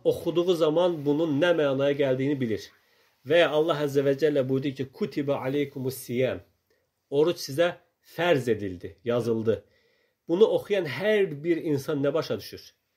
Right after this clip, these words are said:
Oruc fərzdir. Kimsə oxuyub belə bir şübhəyə düşə bilər ki, burada ehtimal var, oruc fərzdir, yoxsa müstəhəbdir.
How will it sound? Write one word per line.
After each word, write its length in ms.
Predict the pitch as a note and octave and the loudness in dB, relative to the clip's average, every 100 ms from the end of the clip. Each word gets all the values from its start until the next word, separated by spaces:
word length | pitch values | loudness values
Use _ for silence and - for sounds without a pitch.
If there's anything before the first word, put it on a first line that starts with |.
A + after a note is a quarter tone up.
| _ _ | _ _
Oruc 320 | C3+ B2 C3+ | -6 -4 -2
fərzdir. 420 | C3 A2+ G2+ F2+ - _ _ _ _ _ - | -2 -2 -2 -6 -14 _ _ _ _ _ -2
Kimsə 280 | G#3 D#3 | -2 2
oxuyub 320 | F3 D3+ F#3 - | 4 4 2 -2
belə 200 | F3+ F#3 | -2 0
bir 120 | E3+ | -2
şübhəyə 320 | - C#3+ E3 D3+ | -6 -4 -2 -2
düşə 200 | - D#3 | -2 -2
bilər 220 | D#3 D3 | 0 0
ki, 180 | C#3+ C3+ D3+ - _ _ _ _ _ _ | 0 -2 -4 -6 _ _ _ _ _ _
burada 240 | F3 F#3+ | -2 0
ehtimal 580 | F3 D3+ - E3 F3 D#3 | 2 2 0 0 2 4
var, 140 | B2 | 0
oruc 280 | C3+ D3+ E3 | 0 0 0
fərzdir, 480 | - E3 E3 C3 D3+ | -6 0 0 2 0
yoxsa 280 | C#3+ B2+ C3+ | 0 0 -2
müstəhəbdir. 680 | A#2+ - A#2 A2+ G#2 - | -4 -6 -6 -4 -6 -8